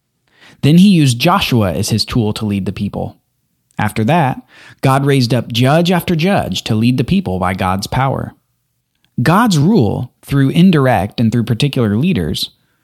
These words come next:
was God's rule. And this was true since the miraculous deliverance from Egyptian slavery. For hundreds of years, God was the ruler over the Israelites. But those days were coming to an end.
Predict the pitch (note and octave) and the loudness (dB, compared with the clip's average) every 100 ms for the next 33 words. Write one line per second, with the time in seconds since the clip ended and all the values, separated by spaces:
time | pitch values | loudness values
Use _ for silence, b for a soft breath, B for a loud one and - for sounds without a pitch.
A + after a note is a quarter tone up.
0 | _ - D#3 C#3 F3+ G#3 F#2+ F#2 D2 - | _ -2 0 2 2 2 0 -2 -6 -10
1 | - _ _ _ _ b - G3 A3 E3+ | -16 _ _ _ _ b 2 4 4 2
2 | - - B3+ D#3 G2+ - B2 - B2+ A#2 | 0 -2 0 2 2 2 0 0 0 2
3 | F2+ F#2 B2 A#2 - A#2+ F3 C#3 F#2 G2 | 0 -2 -2 -2 -2 -2 0 0 0 -2
4 | - A#2 A#2 G2 - G2+ G2 B2 C3 G#2 | 0 0 2 0 -4 -4 -2 -2 -2 -4
5 | D2 - - _ _ _ _ - C3 - | -6 -8 -16 _ _ _ _ -2 0 2
6 | A3 B3 F3 D#3+ A3 F#2+ A#2 - - b | 2 2 2 2 2 0 -4 -8 -10 b
7 | b b - G3 A#2+ F#2 G2+ G2+ F#2+ D3 | b b 0 2 2 0 -2 0 0 2
8 | D3+ F2 E2+ F#2 F#2 G2+ G#2+ G#2+ F#2+ E2 | 2 0 -2 -4 -2 -2 0 0 -2 -2
9 | D#2 D2+ - - _ _ _ _ _ _ | -4 -6 -10 -10 _ _ _ _ _ _
10 | _ _ _ _ - C3 F3+ F#3+ E3+ F#3 | _ _ _ _ -2 2 2 2 2 0
11 | F3 A#2 C3 B2+ A#2+ A2 G#2 G#2 F#2+ G#2 | 0 0 2 2 2 2 2 0 -2 -6